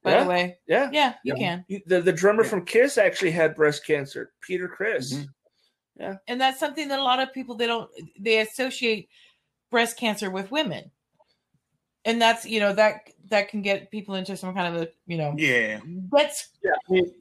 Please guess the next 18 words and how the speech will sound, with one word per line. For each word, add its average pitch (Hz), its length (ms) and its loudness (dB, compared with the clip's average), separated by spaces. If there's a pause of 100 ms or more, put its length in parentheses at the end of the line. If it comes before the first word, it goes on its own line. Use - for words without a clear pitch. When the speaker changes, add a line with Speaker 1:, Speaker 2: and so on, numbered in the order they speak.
Speaker 3:
yeah, 180 120 4
Speaker 1:
get 165 100 6
Speaker 3:
there's 180 120 4
a 151 60 2
Speaker 1:
screened. - 80 -6
Speaker 3:
small 233 200 4
percentage 185 440 0
of 160 160 -2
men 165 160 2
that 156 160 2
could 147 140 0
actually, 143 640 -2
that 151 120 0
could 151 100 -4
actually 139 340 -2
get 135 320 -2
it. 143 280 -4 (320)
Um, 135 560 2